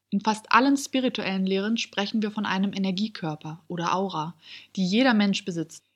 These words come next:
In der chinesischen Medizin werden bis zu dreiundvierzig Arten von Qi unterschieden.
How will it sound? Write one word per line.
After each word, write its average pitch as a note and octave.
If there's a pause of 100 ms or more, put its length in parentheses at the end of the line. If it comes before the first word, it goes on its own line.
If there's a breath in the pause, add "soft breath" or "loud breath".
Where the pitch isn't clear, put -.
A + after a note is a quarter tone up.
In F#3+
der F#3
chinesischen F#3+
Medizin A#3
werden G3+
bis G#3
zu A#3
dreiundvierzig A#3
Arten G#3+
von G3+
Qi A3
unterschieden. D#3